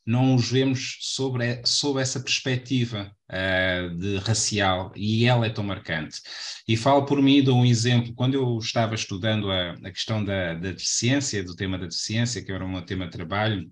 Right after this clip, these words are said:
era muito comum eu, eu repetir aquilo que lia, no fundo dizendo que, eh, a lógica da,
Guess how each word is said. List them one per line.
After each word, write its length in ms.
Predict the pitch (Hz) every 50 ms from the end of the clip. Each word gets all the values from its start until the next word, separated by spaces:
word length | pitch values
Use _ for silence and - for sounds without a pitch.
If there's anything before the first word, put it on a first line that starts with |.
| - - - - - - - - -
era 160 | - 104 113 120
muito 260 | 143 170 170 165 -
comum 580 | - 143 147 147 143 135 120 98 92 82 - - -
eu, 560 | 95 98 101 104 104 101 95 90 90 87 - - -
eu 140 | 107 110 107
repetir 400 | - 110 - - - 147 160 135
aquilo 320 | 120 - - 117 107 107
que 100 | - 107
lia, 360 | 107 117 123 131 135 120 113
no 200 | 101 101 101 101
fundo 240 | 101 - 117 113 110
dizendo 540 | 104 101 92 92 110 117 120 120 113 117 -
que, 480 | - - 113 110 117 117 113 113 120 - _ _ _ _ _ _ - - _ - -
eh, 340 | 101 104 107 104 104 98 -
a 160 | 104 110 107
lógica 1000 | 110 117 127 135 143 139 127 113 117 110 101 - - 101 90 80 78 73 - - _ _ _ _ _ _ - -
da, 680 | 82 80 101 107 104 101 98 95 95 92 90 85 -